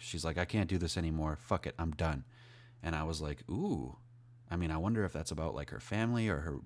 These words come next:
I don't know if it was her boyfriend or her friends. Like, I didn't know what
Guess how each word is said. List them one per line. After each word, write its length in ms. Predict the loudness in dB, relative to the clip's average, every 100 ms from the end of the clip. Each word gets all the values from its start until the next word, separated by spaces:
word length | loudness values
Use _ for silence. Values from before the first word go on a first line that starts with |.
| -4
I 80 | 0
don't 220 | 0 2
know 120 | 0
if 100 | 0
it 80 | -4
was 120 | -6
her 80 | -6
boyfriend 640 | -2 -2 2 2 2 2
or 60 | 0
her 100 | -2
friends. 500 | 0 4 4 2 0 -8 -12 -4
Like, 160 | 0
I 60 | 2
didn't 240 | 2 2
know 160 | 0 0
what 480 | 0 2 2 2